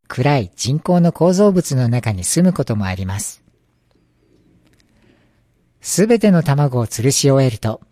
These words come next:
母親は二万個ほどのクリーム色のカプセルに囲まれた状態になります。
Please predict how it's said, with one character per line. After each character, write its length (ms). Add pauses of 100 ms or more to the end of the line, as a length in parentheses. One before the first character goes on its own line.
(160)
母 340
親 240
は 200 (220)
二 140
万 200
個 140
ほ 100
ど 140
の 260
ク 140
リ 160
ー 20
ム 140
色 180
の 140
カ 160
プ 60
セ 140
ル 80
に 120
囲 260
ま 140
れ 80
た 140
状 180
態 220
に 100
な 100
り 100
ま 140
す。 220